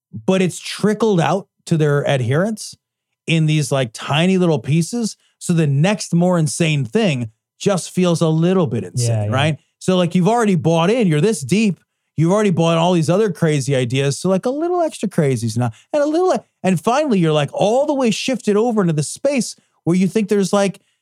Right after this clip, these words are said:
Speaker 1: seven forty-sevens flying through space full of thetans to drop in volcanoes. And you're just like, "Yeah, all that is definitely true. And we should definitely live in a compound. And it's okay to have kids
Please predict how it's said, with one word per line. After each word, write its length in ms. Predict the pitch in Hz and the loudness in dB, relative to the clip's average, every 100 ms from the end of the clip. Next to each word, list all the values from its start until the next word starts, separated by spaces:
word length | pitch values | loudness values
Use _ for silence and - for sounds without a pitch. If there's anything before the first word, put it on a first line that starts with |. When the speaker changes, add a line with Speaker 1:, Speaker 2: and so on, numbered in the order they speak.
| _ | _
Speaker 1:
seven 460 | - - 220 226 220 | -10 -2 0 2 0
forty-sevens 720 | 233 233 202 - 220 247 180 | 0 0 0 2 0 2 -2
flying 380 | - 185 208 202 | 0 0 2 2
through 140 | 202 180 | 0 -2
space 420 | - 214 247 - | -2 0 0 -2
full 220 | - 202 | -2 0
of 160 | 196 156 - _ - | 0 -2 -14 _ -2
thetans 400 | 220 196 202 - | -2 0 -2 0
to 100 | 170 | -4
drop 420 | 123 180 202 196 | 0 0 0 0
in 220 | 185 165 - _ - | 0 -2 -6 _ -2
volcanoes. 720 | 196 160 185 220 220 214 165 | -2 0 0 2 2 0 0
And 140 | 170 | -2
you're 140 | 165 185 | -2 -2
just 180 | 196 | 0
like, 160 | 196 156 | -2 -2
"Yeah, 160 | 208 196 | 0 2
all 200 | 185 202 | 2 2
that 180 | 190 175 | 2 0
is 160 | 135 _ _ - | -2 _ _ -2
definitely 600 | 180 - 165 156 131 - _ _ - | -2 0 0 2 0 -6 _ _ -14
true. 320 | - 202 170 | -2 0 2
And 80 | 147 | 2
we 80 | 165 | 0
should 180 | 175 151 | 0 0
definitely 380 | 190 175 175 | 0 2 0
live 140 | 165 165 | 2 2
in 40 | |
a 60 | 156 | 0
compound. 640 | - 175 175 151 143 131 | 0 0 0 0 0 0
And 100 | 131 | 0
it's 100 | 143 | 0
okay 320 | 170 - 196 202 | -2 0 0 2
to 40 | |
have 260 | 175 175 - _ _ - | 2 0 -4 _ _ -4
kids 420 | 214 240 175 - | 0 2 0 -4